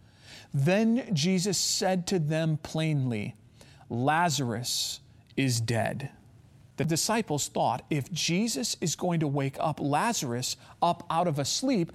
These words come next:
Lazarus must be doing pretty well because he's simply sleeping and he would be well again. I want you to notice how Jesus uses these words interchangeably.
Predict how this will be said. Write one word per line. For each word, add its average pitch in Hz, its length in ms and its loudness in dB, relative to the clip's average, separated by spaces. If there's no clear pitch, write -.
Lazarus 220 680 2
must 190 220 2
be 220 80 0
doing 180 280 2
pretty 170 220 2
well 233 260 2
because 180 500 0
he's 196 240 0
simply 202 440 0
sleeping 196 580 0
and 208 200 2
he 254 160 4
would 247 140 6
be 269 120 6
well 311 260 4
again. 143 440 -2
I 143 60 -4
want 170 240 0
you 262 60 0
to 202 80 0
notice 170 380 2
how 151 120 0
Jesus 156 520 -2
uses 147 360 0
these 143 240 -2
words 139 400 -2
interchangeably. 131 880 -4